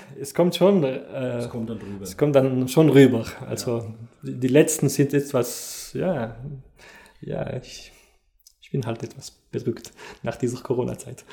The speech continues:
Speaker 1: <laughs>
Speaker 2: Gut, dann hoffen wir, dass es wieder schöne Momente gibt.
Speaker 1: Mhm.
Speaker 2: Und, ähm,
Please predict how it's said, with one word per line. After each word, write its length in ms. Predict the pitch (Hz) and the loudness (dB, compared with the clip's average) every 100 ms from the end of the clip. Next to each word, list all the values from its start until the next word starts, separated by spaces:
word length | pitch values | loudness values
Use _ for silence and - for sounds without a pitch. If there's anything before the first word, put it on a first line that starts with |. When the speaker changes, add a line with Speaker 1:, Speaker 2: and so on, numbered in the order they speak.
| 170 - - 214 233 | -4 -4 4 2 4
Speaker 1:
<laughs> 560 | 170 - - 196 196 | -4 -6 -16 -12 -4
Speaker 2:
Gut, 200 | 185 - | -2 0
dann 120 | 127 123 | 0 -2
hoffen 260 | 131 165 | -2 -4
wir, 120 | 156 151 | -4 -2
dass 220 | 147 156 | -4 -6
es 160 | 143 | -8
wieder 340 | 156 147 151 139 | -8 -2 0 0
schöne 260 | 143 143 | -2 -4
Momente 420 | 156 123 123 131 165 | -4 -2 -2 -4 -10
gibt. 420 | 170 165 - 156 - _ _ _ | -10 -10 -12 -18 -18 _ _ _
Speaker 1:
Mhm. 280 | 123 113 131 _ _ _ _ _ _ _ _ _ _ | -16 -14 -16 _ _ _ _ _ _ _ _ _ _
Speaker 2:
Und, 440 | 117 110 110 - | -8 -6 -6 -6
ähm, 720 | 113 107 107 107 113 107 - | -6 -4 -6 -8 -10 -12 -16